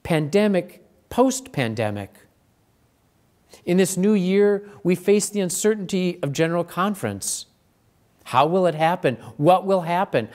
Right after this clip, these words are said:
How will we respond? How will we be affected by a potential division in the United Methodist Church? What roadblocks may remain in our journey toward inclusivity and the celebration of the rich diversity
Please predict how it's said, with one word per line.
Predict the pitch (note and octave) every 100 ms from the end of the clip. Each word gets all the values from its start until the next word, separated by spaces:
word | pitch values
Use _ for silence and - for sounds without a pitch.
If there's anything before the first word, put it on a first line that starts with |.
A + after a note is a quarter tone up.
| -
How | - F3 F3+ G3+
will | F#3+ E3 F#3 F#3
we | D#3+ F3 F3+
respond? | F3 - - E3+ F#3 E3 A#2+ G#2 - _ _ _ _ _ _ _ _ _ _ -
How | D#3
will | F3 E3
we | D3+ F#3
be | F3+ E3
affected | D3 F3+ F3 D3 A#2+ A2+ - - -
by | C#3
a | C3+
potential | D#3 D3 E3+ E3+
division | D#3 C#3+ C3 E3+ F3+ D3
in | C3 A#2+
the |
United | C3 C#3 C#3
Methodist | C3+ C#3 - C3+ -
Church? | - F#3+ D3 - - _ _ _ _ _ _ _ - - -
What | D3+ F#3 -
roadblocks | C#3 E3+ G#3+ G3 E3 C#3 C3 -
may | C#3+ D3+ F3
remain | F3+ E3 D3 F3 G3+ G3 D#3
in | C#3
our | B2+
journey | A#2+ D#3+ F#3 F3+
toward | - C#3 C3
inclusivity | E3+ F3 - D3+ - F#3+ F3+ C#3 A#2 - C3+ -
and | C#3+
the | C3+
celebration | - G3+ F#3 D3 F3 F#3+ F#3 D3
of | B2
the | A#2+
rich | D#3+ G3 -
diversity | C#3+ C3 F#3 - C#3 A2 G#2+